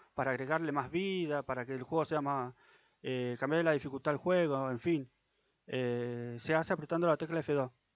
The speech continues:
Entonces vamos para atrás, ya tenemos un control configurado y los demás desasociados.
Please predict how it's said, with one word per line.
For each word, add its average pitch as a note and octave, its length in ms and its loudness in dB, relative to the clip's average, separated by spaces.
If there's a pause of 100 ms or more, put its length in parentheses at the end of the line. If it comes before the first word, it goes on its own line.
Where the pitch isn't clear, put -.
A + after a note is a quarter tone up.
(1900)
Entonces D#3+ 280 -2
vamos D#3 200 2
para D3+ 180 2
atrás, G#3+ 320 2
ya F#3+ 80 0
tenemos F3 760 2 (300)
un G3 160 0
control F3+ 340 4
configurado G3 680 2
y D#3+ 120 0
los D3 140 0
demás F3 260 4
desasociados. D3 680 -2